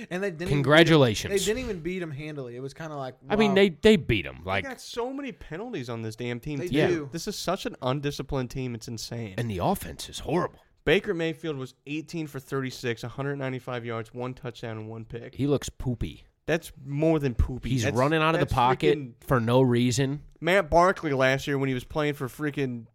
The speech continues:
Speaker 3: Buffalo
Speaker 2: Yeah.
Speaker 3: put on better performances than this.
Speaker 2: <laughs> Uh, this, all this talent that we are raving about, or we're raving about,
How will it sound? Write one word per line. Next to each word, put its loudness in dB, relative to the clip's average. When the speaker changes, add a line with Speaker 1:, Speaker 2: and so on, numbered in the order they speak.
Speaker 3:
Buffalo 6
Speaker 2:
Yeah. 0
Speaker 3:
put 0
on 2
better 2
performances -2
than -4
this. -8
Speaker 2:
<laughs> -18
Uh, -4
this, -2
all 8
this 2
talent 0
that 0
we 0
are -2
raving -2
about, -2
or -2
we're 2
raving -2
about, -4